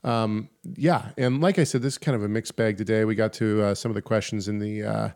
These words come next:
in the chat room, which was good. And actually, I have a lot of stuff in my show notes. In fact, right now it looks like I have three pages of comments,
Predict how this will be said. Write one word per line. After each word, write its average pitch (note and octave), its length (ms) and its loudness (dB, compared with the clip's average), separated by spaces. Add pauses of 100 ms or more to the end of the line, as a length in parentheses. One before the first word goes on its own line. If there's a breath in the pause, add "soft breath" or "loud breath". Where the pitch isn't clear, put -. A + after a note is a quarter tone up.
(440 loud breath)
in A#2 100 2
the A2+ 80 2
chat A2+ 300 2
room, A2+ 180 -2
which G#2 160 -4
was G2+ 140 -8
good. C#3 480 4 (340 loud breath)
And C#3+ 460 4
actually, D#3+ 440 4
I C#3 140 2
have B2+ 560 0 (160)
a B2+ 60 4
lot C#3 420 4
of C3 80 2
stuff - 520 -2 (380)
in B2 140 4
my A2 160 4
show G2+ 220 0
notes. F2 420 -4 (100)
In A#2+ 200 0
fact, C3+ 520 2
right C3 160 2
now B2+ 160 2
it A#2+ 40 0
looks A#2+ 200 0
like A#2+ 220 0
I A#2 120 2
have G#2+ 180 2
three C3 320 0
pages A2 400 2
of G#2 100 -2
comments, F2 560 -4